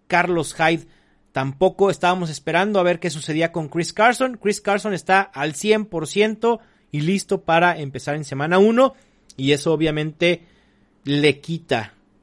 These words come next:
cualquier valor a Carlos Hyde. Anthony McFarland, otro sleeper del cual hablé muy, muy bien, probablemente a mediados de mayo, no pudo hacer un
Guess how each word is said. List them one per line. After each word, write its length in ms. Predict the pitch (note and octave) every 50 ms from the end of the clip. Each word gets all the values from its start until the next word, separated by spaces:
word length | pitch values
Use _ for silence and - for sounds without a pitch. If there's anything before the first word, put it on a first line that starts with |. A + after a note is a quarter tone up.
| _ _ _ _ _ _
cualquier 460 | - C#3+ C3+ C3+ C3 - D3+ D3 D3
valor 240 | C#3+ C3 C3 B2+ B2+
a 80 | B2
Carlos 360 | - - A2+ A#2 A#2 - - -
Hyde. 220 | - C#2 C#2 - _ _ _ _ _ _ _ _ _
Anthony 360 | - - B3 A3+ B3+ B3 A#3 G#3+
McFarland, 720 | G3 F3 - - - G3 G3+ G#3+ A#3 A#3 B3 B3+ C4+ C4 -
otro 300 | - F#3+ F#3 - G#3+ G#3
sleeper 420 | F3 E3 G3 G#3+ G#3 - A#3 A3 G3
del 220 | F3+ E3+ D#3+ C#3+
cual 220 | - F3+ F#3 F#3+ G3+
hablé 640 | F#3+ E3+ F3+ F3+ F#3 F#3+ G3+ G3+ G3+ G3 E3+ - _ _ _ G2+ A#2+ A#2
muy, 300 | B2+ C#3 E3 G#3+ C4+ D4+
muy 220 | D4+ D4 B3+ G#3+
bien, 440 | E3+ F3 F3+ F#3 G3+ G#3+ A3 G3+ - - _ _ _ _ _ _ _ _ _ _ _ _ _ _ _ _ _ _ _ _ _ _
probablemente 540 | - G3 G3 F3+ G#3 A3+ G3 F#3+ G3+ G3+ A3
a 40 | G#3
mediados 380 | F#3+ D#3+ C#3+ D#3 E3+ F#3 F3 D3+
de 80 | C#3
mayo, 480 | B2+ C3+ C#3+ D3+ D#3 E3 G#3+ B3 C4+ - _ _ _ _ _ _ _ _ _ _ _ _ _ _ _ _ _ _ _ _ _ _ _ _ _ _
no 500 | D3+ D#3+ E3+ F#3 G3 G#3+ A3+ G#3+ A3 -
pudo 380 | - G#3+ A3+ G3+ A3 A3 G#3
hacer 380 | F3+ D3+ - - - F#3+ G3 F#3+
un 680 | G3 G3+ G3 G3 G3 F#3+ F#3 F3+ E3 D#3 D3+ C#3 -